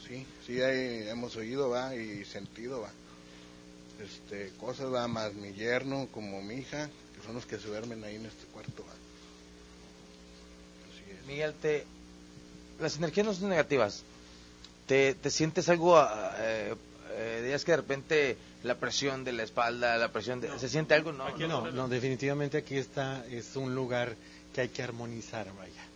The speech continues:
Speaker 4: No es tanto que,
Speaker 2: Que hay
Speaker 4: que hay
Speaker 2: algo
Speaker 4: espíritus
Speaker 2: malo.
Speaker 4: demoníacos, no. Simplemente hay que armonizar este lugar. Ya les di todos los tips y todas las recetas que tienen que hacer las personas, y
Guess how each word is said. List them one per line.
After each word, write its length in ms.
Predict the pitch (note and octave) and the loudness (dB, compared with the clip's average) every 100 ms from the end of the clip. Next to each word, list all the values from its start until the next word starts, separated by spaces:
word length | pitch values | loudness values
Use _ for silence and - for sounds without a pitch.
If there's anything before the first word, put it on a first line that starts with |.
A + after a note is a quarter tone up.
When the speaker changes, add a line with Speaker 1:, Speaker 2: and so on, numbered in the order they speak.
| - - - - | -20 -20 -20 -12
Speaker 4:
No 100 | A#2 | -8
es 100 | A#2+ | -6
tanto 380 | - B2 G#2+ B2+ | -2 -4 -4 -8
que, 260 | - A#2 G2 - - - - | -6 -6 -6 -10 -20 -20 -16
Speaker 2:
Que 40 | A2 A#2 | -14 -4
hay 40 | |
Speaker 4:
que 60 | C#3 | -2
hay 60 | |
Speaker 2:
algo 20 | B2+ | 0
Speaker 4:
espíritus 300 | A2+ A#2+ B2+ | -2 -4 -4
Speaker 2:
malo. 120 | A2+ | -6
Speaker 4:
demoníacos, 460 | G#2+ A#2+ A#2 G2+ F#2 | -4 -2 -2 -4 -10
no. 200 | G#2 F2 - - - | -10 -10 -16 -18 -16
Simplemente 480 | - A2 A#2+ A#2+ A2+ | -12 -8 -6 -6 -6
hay 60 | B2 | -8
que 180 | - B2+ | -6 -4
armonizar 640 | B2 A#2 A#2+ B2 A2 A#2 A2 | -4 -4 -6 -6 -6 -6 -6
este 200 | - A#2 | -6 -8
lugar. 300 | B2 B2 E3 - - - | -6 -6 -8 -14 -20 -8
Ya 360 | A2+ G2+ G2 F#2 - - - - A2 | -6 -4 -8 -10 -14 -20 -20 -12 -8
les 140 | G#2+ | -6
di 100 | G#2+ | -6
todos 320 | - G#2+ G#2+ | -4 -4 -2
los 160 | G#2 - | -4 -6
tips 240 | A2 - | -10 -10
y 20 | |
todas 200 | - A2 | -8 -6
las 100 | G2+ | -6
recetas 280 | F#2+ - G#2 | -8 -10 -10
que 100 | - | -12
tienen 340 | - G2+ G#2 F#2 | -12 -10 -10 -8
que 140 | G#2+ | -8
hacer 320 | G2+ - G#2 | -8 -10 -10
las 280 | A2+ G#2+ F#2+ | -8 -10 -10
personas, 560 | - A2+ C3 C3+ D#3+ - | -10 -10 -8 -6 -8 -8
y 220 | B2+ D#3 | -8 -8